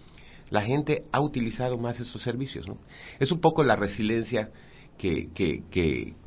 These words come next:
que hemos visto, no solo de las dependencias municipales, también estatales, federales,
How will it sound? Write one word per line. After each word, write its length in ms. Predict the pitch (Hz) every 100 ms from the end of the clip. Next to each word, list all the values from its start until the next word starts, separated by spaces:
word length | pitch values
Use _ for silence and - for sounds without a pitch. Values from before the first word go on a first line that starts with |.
| - -
que 160 | 95 92
hemos 320 | 107 98 95
visto, 440 | 104 98 - 95
no 260 | 95 98 107
solo 240 | 113 113 107
de 300 | 85 85 80
las 260 | 73 76
dependencias 640 | 78 - 78 80 120 135 123
municipales, 840 | 98 76 90 82 78 76 95 - - - -
también 240 | - - 82
estatales, 500 | 101 - 80 87 82
federales, 440 | 71 67 80 107